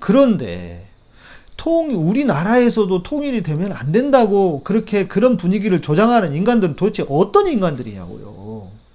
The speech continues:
응? 악에서 돌아서야 된다니까요.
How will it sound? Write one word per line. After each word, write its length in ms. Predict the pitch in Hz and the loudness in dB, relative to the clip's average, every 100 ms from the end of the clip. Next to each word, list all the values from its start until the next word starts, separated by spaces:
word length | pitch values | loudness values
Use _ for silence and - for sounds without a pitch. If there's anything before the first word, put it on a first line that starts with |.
| - _ - | -20 _ -10
응? 160 | 175 226 - - - - - - - - | -8 -10 -14 -20 -20 -20 -20 -20 -20 -12
악에서 420 | 135 202 247 220 | -4 2 4 4
돌아서야 480 | 170 202 226 220 220 | 4 6 6 6 6
된다니까요. 840 | 202 185 170 165 165 156 160 165 | 4 0 -2 -6 -8 -10 -10 -12